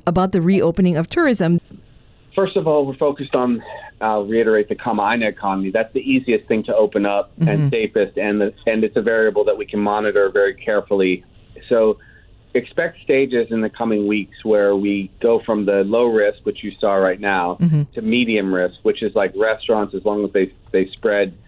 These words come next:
Speaker 2: uh, out their tables properly, and, and we see eventually schools reopening as long as we're able to have some capacity to limit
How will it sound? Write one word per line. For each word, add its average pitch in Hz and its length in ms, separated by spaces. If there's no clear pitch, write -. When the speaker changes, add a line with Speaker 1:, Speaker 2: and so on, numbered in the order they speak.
Speaker 2:
uh, 92 280
out 98 180
their 95 140
tables 101 400
properly, 98 720
and, 95 220
and 95 320
we 104 260
see 101 360
eventually 107 440
schools 113 400
reopening 104 560
as 98 120
long 104 180
as 101 100
we're 101 120
able 95 160
to 95 140
have 95 280
some 107 180
capacity 98 720
to 95 140
limit 95 340